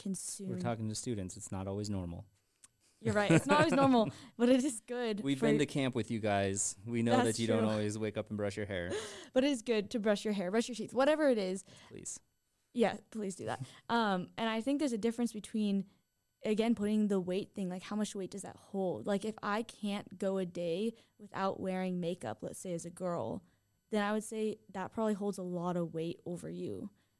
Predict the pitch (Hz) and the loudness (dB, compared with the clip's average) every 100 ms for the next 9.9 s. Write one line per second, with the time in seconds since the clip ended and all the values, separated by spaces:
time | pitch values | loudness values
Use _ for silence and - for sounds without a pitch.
0 | _ 214 214 - 208 175 196 185 - 196 | _ -2 -2 -2 -6 -6 -8 -6 -6 -8
1 | - 190 185 190 175 - 180 - 403 330 | -8 -12 -8 -6 -6 -8 -14 -4 -2 -2
2 | 269 370 - - 226 240 240 - - - | -2 -8 -10 -2 2 4 2 0 -8 -8
3 | 214 208 202 202 - _ _ _ _ 214 | -2 0 0 0 -4 _ _ _ _ -4
4 | 214 - 220 196 196 196 185 190 175 - | -4 -8 -4 0 2 2 0 -2 -6 -18
5 | _ _ 202 185 185 - - 190 - 208 | _ _ -4 0 0 -2 -2 -2 -2 -4
6 | 190 185 180 185 185 190 190 - 214 226 | -2 -2 -2 -2 2 2 2 0 0 2
7 | 202 190 175 175 208 - 107 82 - 113 | 2 0 -6 -6 -6 -8 -8 -6 -6 -8
8 | - - _ _ 196 175 160 - _ - | -12 -20 _ _ -2 0 -2 -8 _ -16
9 | - 226 214 208 190 196 190 190 | -8 0 2 2 0 -4 -2 -4